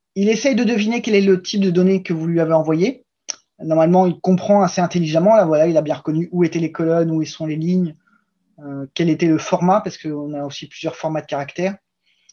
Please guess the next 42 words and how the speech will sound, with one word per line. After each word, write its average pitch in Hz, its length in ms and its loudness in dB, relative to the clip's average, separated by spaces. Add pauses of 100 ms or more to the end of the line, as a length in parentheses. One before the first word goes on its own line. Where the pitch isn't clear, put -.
Si - 220 -20
vous 135 200 -14
voulez 139 240 -8
passer 143 500 -8
en, 135 80 -6
en 127 640 -10
ascii - 360 -12
pur, 156 440 -6
en 139 160 -4
U 139 140 -6
T 139 200 -4
F - 160 -12
huit, 160 220 -12
U 147 60 -16
T 139 180 -10
F 135 60 -14
seize, 151 420 -10
euh, 127 840 -14
toutes - 160 -20
les 135 80 -10
variations 135 520 -8
là 135 80 -10
aussi 127 200 -14
de 131 80 -10
codage 139 500 -8
sont 147 260 -14
acceptées. 185 640 -8 (800)
Euh, 151 340 -4
il 151 160 -2
reconnaît 165 320 -2
si - 160 -6
c'est - 120 -12
séparé 156 400 -8
par 156 140 -4
une 151 120 -8
virgule, 151 480 -4
une 160 120 -2
tabulation 143 600 -8
ou 151 340 -6
n'importe 139 340 -10
quel 139 120 -8
caractère. 160 680 -4